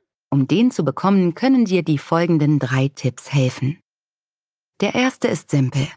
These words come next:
Für ausreichend Schlaf benötigst du ein entsprechendes Zeitfenster. Bedenke dabei, dass wir alle eine gewisse Einschlafzeit benötigen.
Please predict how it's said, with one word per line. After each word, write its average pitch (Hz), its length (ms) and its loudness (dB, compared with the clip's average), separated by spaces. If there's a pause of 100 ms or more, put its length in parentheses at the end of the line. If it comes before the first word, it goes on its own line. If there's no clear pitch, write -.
(500)
Für - 200 -2
ausreichend 143 580 -2
Schlaf 190 440 0
benötigst 247 520 0
du 226 60 2
ein 196 180 2
entsprechendes 151 760 0
Zeitfenster. 135 800 -2 (580)
Bedenke 214 400 2
dabei, 151 400 0
dass 196 300 -4
wir 208 200 -2
alle 226 280 0
eine 202 180 2
gewisse 185 460 -2
Einschlafzeit 143 760 0
benötigen. 131 640 0